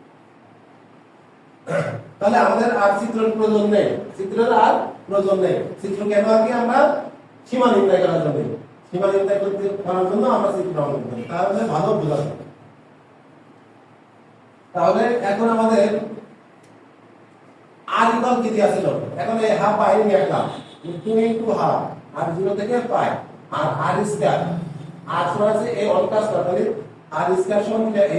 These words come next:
স্কয়ার ওয়ান প্লাস cos theta, তার হোল স্কয়ার। কথা ক্লিয়ার? কথা বোঝা গেছে? তাহলে এখান থেকে এই টু টু কেটে যায়, তাহলে এখানে থাকে কি এ স্কয়ার, জিরো থেকে পাই। আচ্ছা,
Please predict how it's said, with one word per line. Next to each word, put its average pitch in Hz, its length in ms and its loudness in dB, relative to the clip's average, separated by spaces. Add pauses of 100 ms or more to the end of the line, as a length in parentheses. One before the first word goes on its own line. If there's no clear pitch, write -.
(120)
স্কয়ার 214 280 -4
ওয়ান 185 220 0
প্লাস 226 240 4 (360)
cos 175 200 -4 (100)
theta, 180 240 -2 (260)
তার - 160 -6
হোল 139 280 -6
স্কয়ার। 107 200 -12 (1500)
কথা 160 160 -8
ক্লিয়ার? 196 360 2 (1400)
কথা 175 180 0
বোঝা 190 180 2
গেছে? 226 240 4 (2250)
তাহলে 196 240 0
এখান 220 180 2
থেকে - 140 -2 (120)
এই 208 100 0
টু 214 60 0 (100)
টু 240 140 -2
কেটে 214 220 2
যায়, 170 140 0
তাহলে 180 180 -2
এখানে 196 180 0
থাকে 220 200 -2
কি 202 60 -8 (140)
এ - 20 0 (160)
স্কয়ার, - 280 0 (340)
জিরো 175 220 -2
থেকে 190 180 0 (120)
পাই। 123 180 -2 (880)
আচ্ছা, 147 180 -4